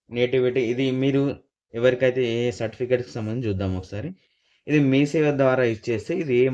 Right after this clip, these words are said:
అవసరం లేదు, మీ సేవ enough దీనికి, కమ్యూనిటీకి ఇది అవసరం లేదు. నాన్ క్రిమిలేయర్‌ది కూడా వాళ్ళు ఇచ్చేస్తారు, అది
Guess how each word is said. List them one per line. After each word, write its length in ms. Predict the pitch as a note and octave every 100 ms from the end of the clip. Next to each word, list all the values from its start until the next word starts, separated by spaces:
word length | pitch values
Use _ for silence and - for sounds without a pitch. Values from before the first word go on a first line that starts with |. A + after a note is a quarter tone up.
| A#2
అవసరం 240 | G#2+ A#2 G2+
లేదు, 120 | G#2+ C#3+
మీ 100 | A2+ A2+
సేవ 120 | A#2 A#2 G2
enough 220 | F2 E2+
దీనికి, 340 | F2+ E2 D#2 E2+ _ _ _ _ _
కమ్యూనిటీకి 580 | A2 G#2+ G#2+ F#2 D#2+ E2 D2+ - _ _ _ _
ఇది 120 | G#2+ G#2
అవసరం 280 | G2 A2 G#2+
లేదు. 260 | F#2 F2 B2 D#3 _ _ _ _ _
నాన్ 220 | A2+ A#2+ B2+
క్రిమిలేయర్‌ది 500 | C3 B2+ B2 A#2+ A#2
కూడా 120 | B2 A2+
వాళ్ళు 180 | G#2 G2
ఇచ్చేస్తారు, 520 | F#2+ A2 F#2+ G2 G2 F3 F#3+ _ _ _ _ _ _ _
అది 260 | G#2+ A2